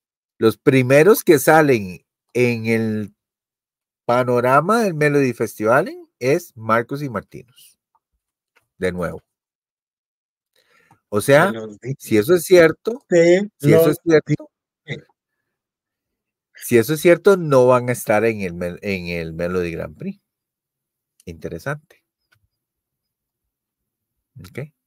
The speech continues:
Speaker 1: Bueno, pero ¿quién más? Otro de los nombres que se maneja es Clara Kling-, ah, Klingenström, que ya estuvo también.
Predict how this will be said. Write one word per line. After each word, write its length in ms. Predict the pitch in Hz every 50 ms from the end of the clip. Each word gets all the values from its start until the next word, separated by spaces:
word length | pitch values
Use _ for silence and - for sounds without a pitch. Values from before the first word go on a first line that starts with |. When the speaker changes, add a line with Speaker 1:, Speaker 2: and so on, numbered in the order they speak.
| _ _ _ _ - - - - - _ _ 185 185 185 185 170 147 -
Speaker 1:
Bueno, 400 | - 113 135 147 147 135 117 101
pero 280 | - 131 131 139 135 -
¿quién 340 | - - 151 151 160 160 156
más? 640 | 165 175 185 208 208 196 - - - - - _ _ _
Otro 460 | - 127 131 131 - 156 175 170 175
de 100 | 175 175
los 220 | 170 165 160 156 143
nombres 540 | 143 143 156 160 156 160 180 196 196 196 -
que 160 | - 170 143
se 120 | - 151 131
maneja 520 | 120 117 117 120 127 127 135 147 160 156
es 200 | 156 165 - -
Clara 380 | _ - 139 139 147 151 160 156
Kling-, 640 | - - - - 151 156 165 160 156 143 - - - - -
ah, 340 | 123 120 117 117 113 113 113 107 -
Klingenström, 800 | - 156 165 170 170 175 139 - - - 113 101 90 80 80 - _ _ _ _ _ _ _ _ _ _ _ _ _ _ _ _ _ _ _ _ _ _ _ _ _ _ _ _
que 140 | - 101 95
ya 120 | 101 107
estuvo 360 | 104 - - - 123 120 113
también. 440 | - - 95 92 104 120 123 123 110